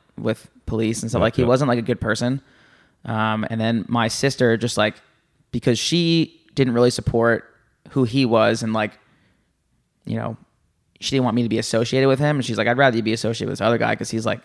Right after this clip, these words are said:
Speaker 1: a way better guy." And he actually was.
Speaker 2: So wait, so
Speaker 1: Um,
Speaker 2: Steve was, was in your life at a certain point in time when you were young?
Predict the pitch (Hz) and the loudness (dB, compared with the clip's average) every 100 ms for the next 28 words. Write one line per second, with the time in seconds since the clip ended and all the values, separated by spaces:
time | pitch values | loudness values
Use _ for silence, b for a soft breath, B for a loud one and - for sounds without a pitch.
0 | - 113 117 113 95 104 - 104 - - | -6 -6 -6 -4 -4 -4 -2 -2 -2 -8
1 | b b b _ 120 135 139 117 104 104 | b b b _ 4 4 4 0 -2 0
2 | 95 - - b b b b - 123 110 | 0 -2 -12 b b b b 4 6 6
3 | 104 107 107 160 156 110 98 _ _ _ | 4 0 0 2 2 2 -2 _ _ _
4 | _ _ 101 98 85 - - 92 80 - | _ _ 0 2 2 -2 -2 -2 -2 -4
5 | 104 101 92 95 104 90 101 92 98 87 | -2 0 0 0 -2 -4 -2 -4 -4 -4
6 | - 87 85 78 73 76 90 110 131 | -4 -2 -2 -2 -4 -2 -2 -4 -8